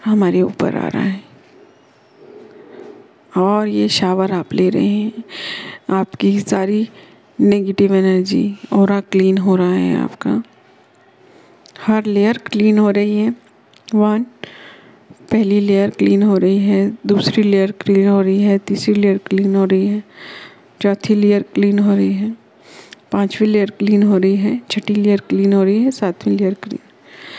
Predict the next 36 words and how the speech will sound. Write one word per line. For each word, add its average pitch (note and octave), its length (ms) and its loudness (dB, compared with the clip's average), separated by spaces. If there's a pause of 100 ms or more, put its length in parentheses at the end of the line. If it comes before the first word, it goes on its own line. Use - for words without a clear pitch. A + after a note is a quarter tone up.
(200)
हर A#3+ 180 0
चक्र B3 440 -4
clean G#3+ 360 2
हो G#3 180 2
रहा F#3 260 -2
है। G#3 260 -2 (880)
ये G#3 140 2
shower G3+ 460 -2 (680)
जो G3+ 100 2
है G3+ 220 2
अब G#3 180 -2
आपके G3+ 340 -2
crown A3 380 -2
चक्र G3+ 300 -2
से B3+ 180 -2 (180)
अंदर G#3+ 340 4
की A3 120 -6
तरफ G3+ 280 -2
जा F#3+ 160 0
रहा G3+ 180 -2
है A#3 160 -2 (140)
और A3+ 340 0 (600)
सारे A3 340 -2
chakras G3+ 500 -4
को - 120 -6
clean G3 300 2
करता F3 360 -4
जा A#2 180 -4
रहा - 120 -2
है। G3 160 0
पहले F#3+ 280 -4
crown F#3+ 340 -4
चक्र G3+ 280 -4
clean G3+ 320 0
हो G3+ 140 2
गया, - 240 -2